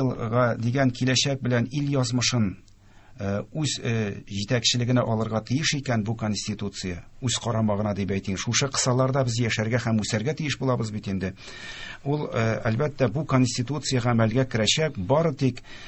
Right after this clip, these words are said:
ә, бөтен халык тавыш бирү юлы белән ул, ә, расланса гына дип, хупланса гына дип. Ә, шуңа күрә, ә, мин, ә, Россия президентының, ә, бу, ә, теләген һәм аның бу мөрәҗәгатен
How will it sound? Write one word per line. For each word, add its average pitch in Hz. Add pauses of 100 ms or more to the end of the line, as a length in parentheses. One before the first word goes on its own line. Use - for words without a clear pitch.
ә, 104
бөтен 113
халык 127
тавыш 127
бирү 123
юлы 117
белән 147
ул, 135 (380)
ә, 101 (340)
расланса 120
гына 120
дип, 90 (200)
хупланса 117
гына 113
дип. 127 (440)
Ә, 110
шуңа 131
күрә, 139
ә, 101
мин, 156
ә, 107
Россия 113
президентының, 120
ә, 110
бу, 101 (420)
ә, 98
теләген 120
һәм 117
аның 113
бу 113
мөрәҗәгатен 107